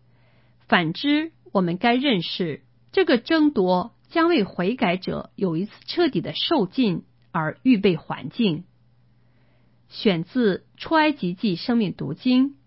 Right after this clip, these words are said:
三百七十四页。神使用法老荣耀他自己，并完成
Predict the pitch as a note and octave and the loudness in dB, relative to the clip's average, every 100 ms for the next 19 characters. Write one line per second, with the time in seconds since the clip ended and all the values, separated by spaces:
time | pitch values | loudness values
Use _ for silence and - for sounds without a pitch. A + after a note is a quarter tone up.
0 | _ _ _ _ _ C#4+ C#4 C#4 - - | _ _ _ _ _ 0 2 0 -4 -6
1 | A#3 A3+ - - A#3 - E3+ C#3+ F3+ _ | -4 -4 -6 -4 -4 -2 -4 -4 -12 _
2 | _ _ _ _ _ _ _ _ _ _ | _ _ _ _ _ _ _ _ _ _
3 | _ _ _ _ - - G3+ F3 F#3 C4 | _ _ _ _ -14 -4 -2 0 0 -4
4 | _ - G#3 F#3 F#3 - D3+ F#3 A#3 C#3+ | _ -6 -2 0 -2 -2 -2 0 0 0
5 | - _ _ G3 G#3 D4 A3+ - C4+ - | -6 _ _ 0 2 4 2 -2 -8 -4
6 | A3+ - D3+ - _ _ _ _ _ _ | -4 -4 -10 -12 _ _ _ _ _ _
7 | _ _ - F4 C#4 F3 G3+ B3+ G3+ E3+ | _ _ 6 6 8 6 4 2 0 -2
8 | F3+ | -4